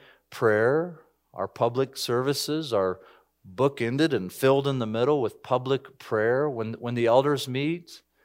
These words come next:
a three-hour meeting, we spend the first forty-five minutes praying for each of, each of you.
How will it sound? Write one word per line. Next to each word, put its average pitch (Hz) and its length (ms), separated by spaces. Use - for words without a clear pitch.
a - 40
three-hour 135 500
meeting, 139 340
we 117 80
spend 135 280
the 120 60
first 135 300
forty-five 131 540
minutes 131 400
praying 143 580
for 107 240
each 127 220
of, 120 240
each 131 220
of 117 140
you. 147 460